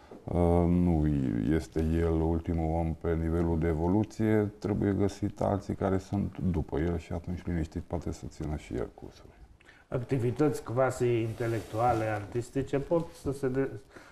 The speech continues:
Speaker 2: desfășoare și în, uh, interiorul penitenciarelor, în perioada detenției, după cum,
Speaker 1: <clears throat> Și,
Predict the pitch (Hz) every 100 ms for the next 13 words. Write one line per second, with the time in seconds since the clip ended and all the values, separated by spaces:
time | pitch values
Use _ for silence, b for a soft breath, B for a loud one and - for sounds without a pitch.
0 | B - 123 - 135 143 143 151 127 113
1 | 110 107 104 110 110 113 110 113 110 107
2 | 110 110 104 110 101 110 104 104 104 120
3 | 120 - B B B B B 117 120 120
4 | 120 113 113 120 131 127 - 147 143 -
5 | 139 135 156